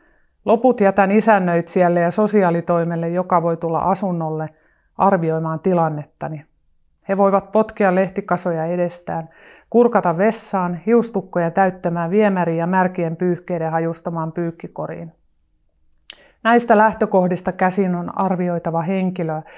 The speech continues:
joka on anonut asumistukea väärällä lomakkeella. Sait sanaluokkakokeista täydet, oisit tehnyt sanaluokista itsellesi järjellisen ammatin.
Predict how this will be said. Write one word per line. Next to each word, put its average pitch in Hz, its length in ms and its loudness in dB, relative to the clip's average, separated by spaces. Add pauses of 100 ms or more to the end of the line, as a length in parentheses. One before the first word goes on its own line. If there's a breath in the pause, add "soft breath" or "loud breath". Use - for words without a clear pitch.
(280 loud breath)
joka 196 280 2
on 202 120 2
anonut 202 480 4
asumistukea 185 840 0
väärällä 160 440 0
lomakkeella. - 760 -10 (1040)
Sait 254 300 2
sanaluokkakokeista 226 1160 4
täydet, 190 560 2 (240 loud breath)
oisit 262 340 2
tehnyt 247 280 2
sanaluokista 202 840 2
itsellesi 202 560 2
järjellisen 180 600 0
ammatin. 175 680 -2